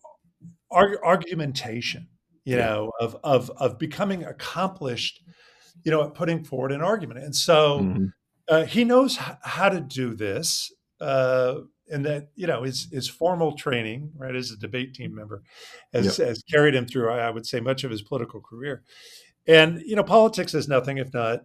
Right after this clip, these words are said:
Speaker 1: uh, particularly at that level, you know, political theater and such. And so when he tried to pin down, uh, the, the, the nominee, Ketanji,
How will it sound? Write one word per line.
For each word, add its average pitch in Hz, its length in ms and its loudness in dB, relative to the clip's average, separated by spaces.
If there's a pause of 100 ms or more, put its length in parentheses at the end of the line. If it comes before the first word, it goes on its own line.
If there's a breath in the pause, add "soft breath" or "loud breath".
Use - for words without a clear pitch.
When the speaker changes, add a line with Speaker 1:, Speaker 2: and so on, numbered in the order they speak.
(300)
Speaker 1:
uh, 120 520 -6
particularly 147 320 -2
at - 60 -8
that 113 200 0
level, 113 240 -6
you 110 60 -8
know, 117 80 -6
political 117 420 -10
theater 147 560 -4
and 104 160 -10
such. 104 480 -4
And 127 100 -10
so 139 240 4
when 143 220 2
he 147 240 0
tried 190 400 2
to 165 80 -8
pin 156 280 -6
down, 123 440 0 (680 soft breath)
uh, 127 480 6
the, 131 440 -4
the, 127 180 -2
the 135 180 0
nominee, 139 480 2
Ketanji, 120 800 -6